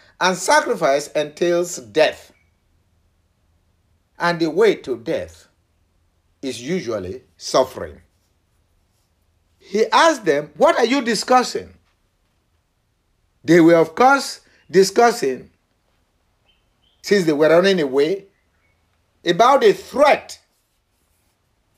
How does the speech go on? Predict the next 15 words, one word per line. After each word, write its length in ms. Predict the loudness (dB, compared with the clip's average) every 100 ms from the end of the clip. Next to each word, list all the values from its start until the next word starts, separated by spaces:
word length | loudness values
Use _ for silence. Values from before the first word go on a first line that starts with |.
| _ _ _ _ -2
from 200 | 0 2
the 80 |
chief 440 | 2 0 0 -2 -4
priests, 460 | -2 -2 -4 -14 _ _ _ _ _ _ _ _ _ _ _ _ _ -2
the 100 | -2
scribes, 600 | -2 0 4 4 2 -2
and 180 | -2 -2
the 60 | -2
Pharisees, 1300 | 0 0 0 -4 -12 -14 -16 -20 -20 -20 -20 -20 _ _ -2
that 220 | 0 0
no 340 | 2 4 4
one 500 | 4 0 0 -2 -12 _ _ _
should 280 | -8 -2 -2
speak 800 | -4 -10 -2 -2 -2 -8 -20 _ _ _ _ _ _ _ _ -6
about 580 | -4 0 2 4 2 -2